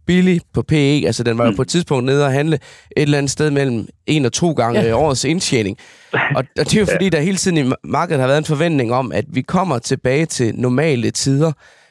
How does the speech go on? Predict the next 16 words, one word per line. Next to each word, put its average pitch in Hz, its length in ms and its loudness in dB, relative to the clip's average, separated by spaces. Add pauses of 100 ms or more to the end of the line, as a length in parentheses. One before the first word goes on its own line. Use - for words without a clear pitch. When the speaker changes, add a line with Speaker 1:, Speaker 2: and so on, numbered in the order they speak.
(140)
Speaker 1:
i 117 180 2
den 131 180 0
her 135 140 0
branche 120 400 -2
Speaker 2:
Jo. 107 40 2
Speaker 1:
igen - 120 0
Speaker 3:
Men - 80 2
det 226 80 2
har 220 60 2
vi - 20 0
Speaker 1:
også. 214 100 -2
Speaker 3:
så 233 80 2
glemt 226 280 -2
lidt, 208 200 0
øh, 180 440 2
siden. 214 320 -2